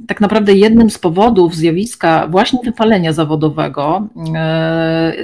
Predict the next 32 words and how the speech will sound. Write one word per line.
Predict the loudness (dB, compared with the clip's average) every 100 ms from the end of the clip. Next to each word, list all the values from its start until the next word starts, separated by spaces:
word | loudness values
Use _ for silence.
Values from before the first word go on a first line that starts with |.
| -6 -4
terminu, | 0 2 2
który | 0 0 0
pojawił | 2 4 4 4 0
się | 0 0 0 0
w |
ostatnich, | -2 -4 -6 -6 -8 -4
e, | 0 0 0
latach, | 0 0 -2 -2 -2
e, | 0 2 2
z | 0 -4 -4 -2
większym, | 2 0 0 -4 -4 -4
e, | -6
nasileniem, | -4 -4 -2 -2 -2 -2 -4 -6 -14 -18 -18 -18 -4
e, | 0 2
jest | 4 2 0
przede | 0 2 2
wszystkim, | 0 -4 -6 -8 -8 -8
e, | -4 -2 -2
poczucie | -4 -8 -4 -2
braku | 0 -2 -6
sensu | -4 -4 -4 0 2 4
lub | 2 2 0
jakiegoś | 0 0 2 0
oddalenia | 0 -8 -4 0 4 4 2 -2
się | -6
od | -14 -18 -10
tego, | -6 -4 -4 -6
od | -12
tego | -8 -8
sensu. | -6 -6 -6 -8 -14 _ -18 -18 -16 -4
E, | 0 2 0 -2
i | -2 0 2 2 -2